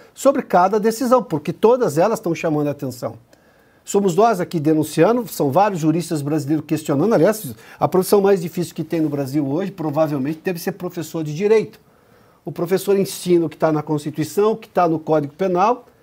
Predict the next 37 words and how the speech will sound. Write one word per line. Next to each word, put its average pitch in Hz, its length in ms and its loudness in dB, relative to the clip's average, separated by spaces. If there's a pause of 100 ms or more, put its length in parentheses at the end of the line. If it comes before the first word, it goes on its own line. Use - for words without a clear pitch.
(320)
e 247 100 0
depende 180 420 0
do 214 120 -2
que 233 100 0
o - 20 2
Supremo 226 360 2
vai 226 100 4
decidir, 233 440 0
porque 165 280 -2
nada 175 340 0
tá 165 180 -2
pacificado 143 760 -2
mais. 110 440 -8 (200)
O 165 80 -4
que 208 140 4
era 220 180 2
pacificado, 175 800 -2
inclusive 233 540 0
por 220 180 -4
decisões 170 460 -2
do 143 80 -2
próprio 202 420 2
Supremo 160 340 -2
Tribunal 143 300 -2
Federal, 147 580 -2 (440)
pode 247 200 0
ser 240 120 2
revisto, 247 440 0 (220)
como 190 220 0
foi, 151 160 0
por 147 180 -2
exemplo, 156 420 0 (320)
recentemente 160 680 -2
a 175 40 -4
questão 185 380 -6
sobre 202 260 -6
impostos 202 540 -2